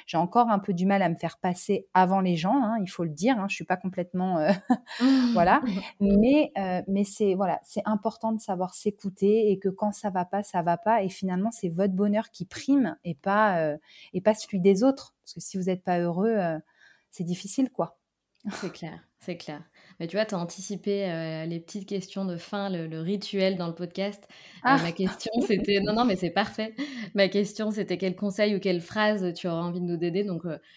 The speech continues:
Speaker 2: je vais garder celle-là si tu, euh, si tu es d'accord. Donc, pense à ton
Speaker 1: Bien
Speaker 2: bonheur
Speaker 1: sûr.
Speaker 2: avant tout, euh, qui me semble être un conseil absolument, absolument parfait. Et la dernière petite question que je pose toujours dans le podcast, c'est quel était ton rêve de petite fille, euh, Charlie ?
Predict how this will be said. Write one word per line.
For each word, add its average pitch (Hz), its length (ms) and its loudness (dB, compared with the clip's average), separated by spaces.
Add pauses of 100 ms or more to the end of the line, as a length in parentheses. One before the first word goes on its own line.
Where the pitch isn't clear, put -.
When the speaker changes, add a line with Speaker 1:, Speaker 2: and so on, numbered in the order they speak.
(120)
Speaker 2:
je 170 80 -8
vais 196 100 4
garder 185 300 4
celle-là 202 380 0
si 208 160 -12
tu, 175 260 -6
euh, 151 140 -2
si 175 160 -10
tu 190 160 -4
es 175 60 2
d'accord. 170 360 0
Donc, 165 200 -4
pense 214 220 -4
à 202 60 0
ton 190 140 -4
Speaker 1:
Bien 175 140 0
Speaker 2:
bonheur 175 120 0
Speaker 1:
sûr. 165 180 -8
Speaker 2:
avant 156 120 -4
tout, 208 240 -10 (340)
euh, 165 80 -8
qui 165 160 -8
me 170 60 -4
semble 180 280 -4
être 165 140 -8
un 165 80 -8
conseil 170 380 -8
absolument, 165 580 -8
absolument 156 480 -14
parfait. 190 380 -14 (420)
Et 170 60 -4
la 170 120 2
dernière 208 360 0
petite 202 260 -8
question 202 400 -4
que 202 120 -6
je - 80 -16
pose 165 200 -8
toujours 214 360 -6
dans 185 100 -4
le 175 60 -8
podcast, 208 540 -8 (360)
c'est 196 160 -4
quel 262 160 2
était 262 240 0
ton 220 160 -2
rêve 175 340 -2
de 170 80 -4
petite 165 260 -14
fille, 170 300 -6
euh, 143 340 -8
Charlie ? 151 380 -8